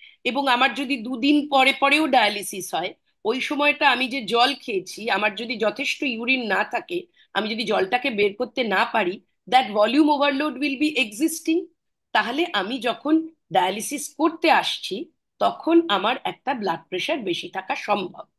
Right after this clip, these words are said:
আমাকে যেটুকু জল, আরেকটা জিনিস, ডায়ালিসিসের পেশেন্টদের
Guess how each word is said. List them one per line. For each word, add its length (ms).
আমাকে 420
যেটুকু 800
জল, 520
আরেকটা 380
জিনিস, 440
ডায়ালিসিসের 600
পেশেন্টদের 460